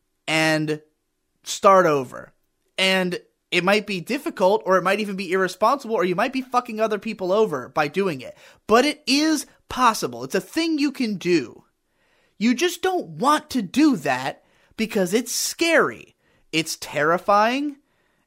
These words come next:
It's not easy. It's ill-defined.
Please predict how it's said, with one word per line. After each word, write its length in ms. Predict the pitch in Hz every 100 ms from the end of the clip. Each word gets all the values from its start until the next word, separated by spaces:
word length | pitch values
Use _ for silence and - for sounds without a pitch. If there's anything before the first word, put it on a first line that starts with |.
| _
It's 240 | 156 151 151
not 320 | 151 143 -
easy. 760 | 147 170 240 233 294 294 285 _ _ _ _ _ _ -
It's 300 | 160 156 -
ill-defined. 1200 | 180 185 165 143 - 254 311 330 311 294 285